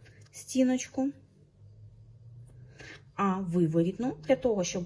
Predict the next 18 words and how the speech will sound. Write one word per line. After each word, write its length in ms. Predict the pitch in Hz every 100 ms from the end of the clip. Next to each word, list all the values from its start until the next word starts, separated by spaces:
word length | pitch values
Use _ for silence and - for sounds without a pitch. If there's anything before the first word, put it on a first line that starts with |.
| -
у 100 | 202
нас 280 | 202 180 -
всі 320 | - - 214
петлі 500 | 196 185 175 160 151 - - -
г-, 160 | 165 180
виглядали 540 | 196 202 196 180 170
гарно 460 | 165 151 147 156 -
і 100 | 202
не 100 | 208
були 380 | 202 208 196 156
схрещені, 800 | - 185 156 147 - 170 180 208 - - - - -
так 240 | 165 160 151
як 120 | 165
ми 100 | 170
потім 300 | 170 165 170 - -
зробимо 540 | 170 180 170 165 165
відворот, 600 | 160 160 165 180 247 - -
і 260 | 170 165